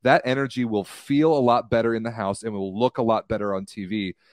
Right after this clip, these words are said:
than if you had fif-, a fifteen thousand seat arena and only put five thousand in there. It would look different, even though the number of bodies in the house would be pretty similar. So that I, I actually like this.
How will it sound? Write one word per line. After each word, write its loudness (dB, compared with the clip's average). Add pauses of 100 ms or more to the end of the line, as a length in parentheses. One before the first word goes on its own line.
than -2
if -8
you -2
had -2
fif-, -6
a -4
fifteen -6
thousand -4
seat -6
arena -6 (260)
and -2
only -4
put -10
five 0
thousand -6
in -14
there. -12
It -6
would -6
look 0
different, -4
even -6
though -4
the -10
number -4
of -6
bodies -4
in -14
the -12
house -10
would -18
be -14
pretty -20
similar. -16
So -10 (380)
that 8
I, 10
I 4
actually 0
like 2
this. -14